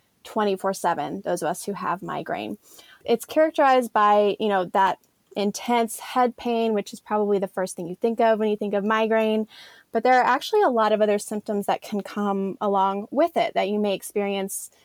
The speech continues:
during an actual migraine episode or attack, but also in between attacks. So these can be things like nausea, vomiting, trouble speaking,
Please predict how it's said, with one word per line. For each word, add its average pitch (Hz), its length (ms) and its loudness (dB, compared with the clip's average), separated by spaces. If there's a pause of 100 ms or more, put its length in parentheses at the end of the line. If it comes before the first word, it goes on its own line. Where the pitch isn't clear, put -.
(260)
during 202 320 0
an 196 80 -2
actual 190 380 -2
migraine 175 560 -6
episode 254 580 2
or 185 140 -2
attack, 254 520 -2 (180)
but 208 220 0
also 208 520 -2 (160)
in 202 140 -6
between 190 680 -6
attacks. - 640 -8 (440)
So 214 280 4
these 220 160 4
can 233 160 -2
be 226 100 2
things 208 480 -2
like 190 460 0 (800)
nausea, 277 760 4
vomiting, 247 920 2 (120)
trouble 202 280 -4
speaking, 254 880 0